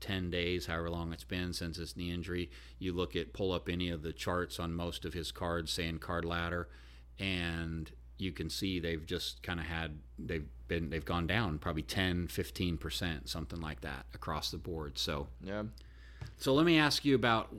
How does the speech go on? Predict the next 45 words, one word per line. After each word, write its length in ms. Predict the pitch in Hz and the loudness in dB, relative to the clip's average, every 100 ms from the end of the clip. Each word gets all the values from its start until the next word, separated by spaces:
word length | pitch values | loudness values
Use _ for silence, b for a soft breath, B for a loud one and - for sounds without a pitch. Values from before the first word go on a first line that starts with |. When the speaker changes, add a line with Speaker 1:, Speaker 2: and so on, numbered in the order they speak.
| - | -2
Speaker 1:
I 80 | |
keep 240 | 127 165 123 | 6 8 10
going 260 | 135 131 | 10 8
back 300 | 113 110 110 | 8 6 4
to, 280 | - 107 98 - | 4 4 4 0
and 100 | 101 | 2
maybe 240 | 107 107 101 | 4 6 6
it's 100 | - | 4
just 220 | 98 - | -2 0
because 480 | 92 101 92 87 82 | 0 2 2 2 0
I've 180 | 95 | -2
got 180 | 92 95 | 2 2
an 100 | 90 | 2
Ant-Man 640 | 92 98 95 98 92 90 87 | -2 -4 -4 -2 -2 0 -2
card 480 | - 90 87 87 82 b b b b | -2 2 2 2 -2 b b b b
at, 320 | 92 85 - | -6 -6 -2
uh, 340 | 95 85 82 80 b b b b | 0 2 0 -4 b b b b
at 160 | 95 - | -8 0
P 160 | 110 | 4
S 180 | 95 - | 4 4
A 140 | 95 92 | 2 2
right 240 | 87 85 | 0 -2
now 240 | 87 85 | -2 -2
that 120 | 85 82 | -2 -2
I'm 160 | 87 | -2
really 200 | 87 85 | -2 -2
hoping 360 | 85 87 87 85 | -2 -2 -2 -4
I 120 | 85 | -4
think's 280 | - 85 - | -4 -4 -4
gonna 220 | 87 80 | -4 -6
gem 320 | 78 92 85 | -4 -2 0
out 280 | 85 85 76 | 0 0 -4
and 120 | 90 82 | -8 -4
be 120 | 85 | -2
a 40 | |
nice 280 | 82 82 80 | -2 -4 -4
card. 400 | - 90 87 78 B B B B - | -2 0 2 0 B B B B 0
But 280 | 107 95 - | 2 2 -2
let's 260 | - 120 120 | 0 0 4
talk 240 | 160 139 | 4 6
about 240 | 123 120 90 | 6 4 4
Minnesota, 560 | 101 95 - 104 92 | 2 2 2 2 2
because 500 | 80 82 98 90 85 - B B | 0 0 2 2 0 -6 B B
it, 180 | 107 - - | -6 -6 -2
when 420 | 107 113 107 107 | 2 4 6 2